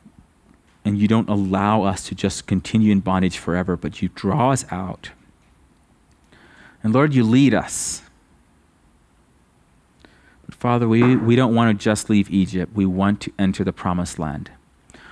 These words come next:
We don't just want to spend the rest of our life dying to ourselves. We want to spend the rest of our lives here on earth being alive in you, and alive to you, Lord. So, Lord, I pray for each of us and pray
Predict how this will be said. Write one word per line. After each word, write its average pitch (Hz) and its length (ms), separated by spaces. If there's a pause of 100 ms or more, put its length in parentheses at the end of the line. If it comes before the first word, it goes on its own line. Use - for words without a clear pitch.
(320)
We 110 120
don't 123 220
just - 320
want 113 100
to 104 60
spend 104 260
the 101 60
rest 104 220
of 110 60
our 104 60
life 98 420
dying 101 360
to - 120
ourselves. 92 520
We 104 120
want 101 600 (680)
to - 100
spend 107 240
the 101 60
rest 98 240
of 107 60
our 98 100
lives 95 420
here 104 120
on 92 80
earth 90 280
being 95 200
alive 95 800 (180)
in 98 180
you, 92 400 (800)
and 82 80
alive 98 580
to - 140
you, 92 240
Lord. 71 340 (1040)
So, - 140
Lord, 110 80
I 113 100
pray 104 220
for 90 160
each 85 240
of 82 100
us 95 320
and 73 160
pray 90 360